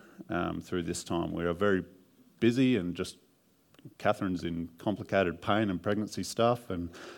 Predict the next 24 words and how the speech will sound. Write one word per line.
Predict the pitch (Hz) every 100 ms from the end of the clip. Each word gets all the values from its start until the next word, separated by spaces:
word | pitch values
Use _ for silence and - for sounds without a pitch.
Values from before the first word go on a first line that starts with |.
| - -
I'm | 107 113
not | 110 127 -
available. | 123 117 180 135 85 - - - - -
So | - 120 110 104 104
it | 113 117
makes | 135 131
things | 135 113 107
<laughs> | -
pretty | 135 123
difficult. | 110 110 131 - 85 - - - - _ - - - -
Uh, | 101 95 92
so | - 110 101
yeah, | 95 98 82
just | - 107 -
prayer | 107 104
for | 101 90 87
us | 85 - -
in | 82
that | 82 -
period. | 85 80 80 85 - -
Um, | 95 87 87 87 - - - - _ _ _
but, | - 135 - - - - - -
uh, | 98 95 92 95 - _ _
thankfully, | - 147 185 113 87 90